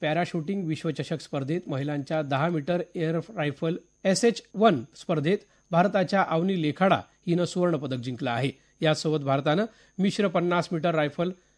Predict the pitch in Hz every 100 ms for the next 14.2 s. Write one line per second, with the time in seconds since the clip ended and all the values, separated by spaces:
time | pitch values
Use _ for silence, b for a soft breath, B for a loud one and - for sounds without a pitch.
0 | b - 160 160 185 - 190 190 - 160
1 | 156 160 143 190 180 143 151 - 196 -
2 | 147 139 139 135 117 107 _ 143 123 -
3 | 117 120 151 - _ _ _ _ _ _
4 | 170 185 185 226 - 247 196 180 196 185
5 | 165 185 170 160 175 151 147 160 - 151
6 | 147 170 151 147 139 139 165 151 147 175
7 | 147 120 143 165 147 170 156 135 151 139
8 | 139 - 131 135 135 120 120 113 123 123
9 | b b b _ 156 151 147 151 147 160
10 | 156 131 131 139 135 127 139 135 123 135
11 | 139 151 190 147 139 139 131 180 233 131
12 | - 117 b b - - 143 143 135 -
13 | 139 131 160 208 b b - 156 143 139
14 | 151